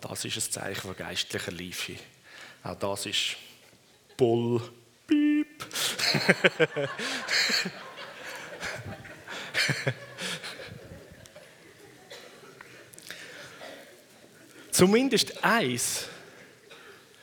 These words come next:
meinte ich, Armut oder mit wenig und fast nichts leben, ist ein Zeichen von Geistlichkeit. Das irgendwo widerspricht dem,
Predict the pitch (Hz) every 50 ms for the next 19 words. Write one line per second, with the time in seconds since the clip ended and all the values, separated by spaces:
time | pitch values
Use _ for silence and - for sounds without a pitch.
0 | - - - - - 131 131 135 139 160 165 - - 120 117 - - - - -
1 | - - - - - - - - - - - - - - - - - - - -
2 | - - - - - - - _ - 139 160 196 196 165 139 139 143 147 151 -
3 | - - - - - - - - - - _ _ _ _ _ - - - _ _
4 | _ _ _ _ _ _ _ _ _ _ _ - 135 127 123 127 127 127 120 120
5 | 120 117 127 147 160 165 147 135 - 127 120 110 - - 139 143 143 - 147 143
6 | 139 131 - - 120 135 156 - - 107 110 107 - - - - - - - -
7 | - - - - - - - - - - - - - - - - - - - -
8 | - - - - - - - - - - 107 104 107 - - - 107 113 131 135
9 | - 120 110 - 110 - 113 120 147 156 - - - - - - - - 92 90
10 | 98 - - - - - - - - - - - - - - - - - - -
11 | - - - - - - _ _ _ _ _ _ _ _ _ - - - - -
12 | - - 147 147 147 147 143 135 127 123 123 117 117 120 - - - - 127 139
13 | 135 - - - - 117 117 120 117